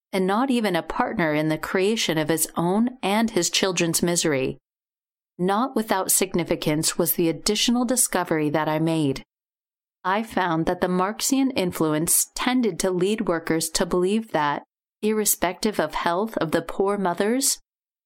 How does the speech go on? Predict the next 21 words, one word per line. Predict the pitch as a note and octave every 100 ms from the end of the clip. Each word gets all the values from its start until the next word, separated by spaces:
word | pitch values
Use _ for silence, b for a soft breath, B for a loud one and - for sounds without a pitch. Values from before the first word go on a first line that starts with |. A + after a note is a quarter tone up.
| -
the | G#3+ -
earning | A#3+ B3+ C#4+
capacity | D4 A3+ A3+ G3 - F3 E3 E3
of | E3
the | E3+
wage-earning | E3 F#3 A3+ - F#3+ F#3 F#3
fathers, | - E3+ D#3+ C#3+ D3 - - _ _ _ -
or | F#3 G3+ A3+
the | - -
upbringing | F#3+ F#3 F#3 F#3+ G#3
of | F#3+ D#3+
the |
children, | E3 - F#3 F3+ A3+ B3+ D#4 - _ _ -
increase | A#3 D4+ - F3 E3+
of | - F#3
the | D#3+
proletarian | F3+ - G#3+ G3 F#3 G3 F3+ E3+ E3
family | - F#3 A#3+ F#3 D3+
was | D3+ E3
a | D3+
benefit, | F3 A#3 A#3 D3 A2+